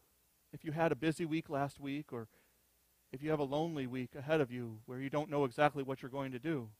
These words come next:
Paul invites us to peer back with him, to reflect on what baptism means to us, what it means to be called a child of God. And Paul, he uses these beautiful words to describe baptism. And I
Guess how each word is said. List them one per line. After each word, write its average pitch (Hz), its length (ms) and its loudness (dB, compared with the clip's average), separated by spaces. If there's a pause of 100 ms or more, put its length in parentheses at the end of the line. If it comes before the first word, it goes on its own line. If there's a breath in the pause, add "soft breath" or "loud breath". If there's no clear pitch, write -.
(1400)
Paul 170 240 -2
invites 156 340 2
us 127 120 -10
to - 100 -14
peer 170 260 0
back 147 300 4
with 143 160 -2
him, 107 220 -8 (200)
to 139 60 -6
reflect 143 540 0 (760)
on 147 60 -6
what 156 180 6
baptism 160 480 -2
means 147 300 -6
to - 140 -10
us, 104 220 -10 (840)
what 208 160 12
it 202 100 12
means 185 360 2
to - 80 -8
be 170 100 -6
called 165 500 0
a 135 60 -6
child 151 520 8
of 123 120 -12
God. 135 360 10 (600 soft breath)
And 190 140 8
Paul, 220 260 12
he 180 80 12
uses 202 380 -2
these 170 160 -4
beautiful 202 480 0
words 175 400 8
to 185 100 2
describe 156 440 6
baptism. 147 420 6
And 151 80 4
I 147 80 4